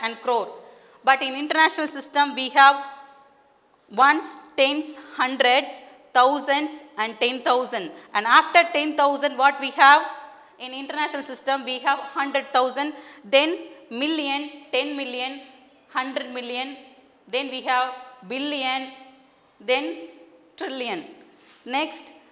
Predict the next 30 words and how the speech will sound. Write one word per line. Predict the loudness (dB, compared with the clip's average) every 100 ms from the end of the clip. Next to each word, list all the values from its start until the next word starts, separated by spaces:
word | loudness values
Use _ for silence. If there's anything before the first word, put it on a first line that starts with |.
| _
we | -2
are | 0 0
going | -4 -4
to | -8
see | -6 -4 2
the | 6 8 6 0 -14 -20 -20 _ _ -8
number | -6 -2 -2 -2
names | -4 -6 -8
for | -10 -4 -2 -2 -6 -18 -18 -14
international | -8 -2 -2 -2 -6 -10
systems. | -12 -16 -6 -6 -6 -2
How | 0 0
to | -4 -2
write | -2 -2 -4
the |
number | -4 -4 -4 -4 -4
names | -6 -8 -8
for | -4 -2 -2 -4 -16 -20 -16
international | -14 -8 -4 -4 -6 -12
system? | -12 -16 -12 -8 -8 -10 -18 -20 _ _ _ -16
So | -14
children, | -12 -8 -8 -10 -10
write | -4 -4 -4 -10 -14
in | -14 -8
words | -4 -2 -4 -8 -16 -20 -18 -8
in | -8 -8
international | -10 -8 -6 0 2 2 0 -2
place | 0 -2 -2
value | -4 -4 -6
system. | -12 -14 -8 -6